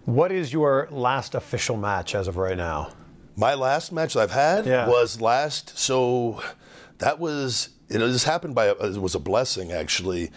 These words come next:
Speaker 2: everything. And I'll tell you about my dog, Sophie, how, what life works out in really weird ways. It was an appearance in Michigan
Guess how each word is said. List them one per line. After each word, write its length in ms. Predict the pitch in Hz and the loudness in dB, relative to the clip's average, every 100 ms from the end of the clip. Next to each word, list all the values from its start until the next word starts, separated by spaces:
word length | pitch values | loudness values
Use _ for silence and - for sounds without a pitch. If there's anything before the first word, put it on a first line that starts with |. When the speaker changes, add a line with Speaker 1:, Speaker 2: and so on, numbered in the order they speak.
| - - | -20 -8
Speaker 2:
everything. 440 | - 107 107 107 101 | -4 0 0 0 0
And 80 | 101 | 0
I'll 160 | 101 - _ _ | 0 -2 _ _
tell 120 | 120 | 0
you 100 | 120 | 2
about 320 | 95 92 90 _ 80 | 2 0 -2 _ -6
my 140 | 92 | -4
dog, 320 | 85 107 92 | 0 0 0
Sophie, 600 | - - 117 - 73 53 - - | -4 -2 -2 -4 -8 -10 -14 -14
how, 200 | - 104 | -2 0
what 340 | 98 101 101 98 | 0 -2 -2 0
life 260 | 104 107 | 0 0
works 240 | 101 95 - | -4 -6 -2
out 140 | 104 | -2
in 100 | 92 | -2
really 220 | 90 98 98 | -2 0 0
weird 300 | 90 87 85 | -2 -4 -2
ways. 520 | 85 95 85 78 - - - - - | 0 0 0 -4 -6 -8 -20 -20 -4
It 120 | 117 | 0
was 140 | 120 | 2
an 120 | 123 | 2
appearance 460 | 110 - 135 190 - | 0 0 2 2 0
in 120 | 113 | -2
Michigan 680 | 110 - 110 92 87 82 | 0 0 0 -4 -6 -8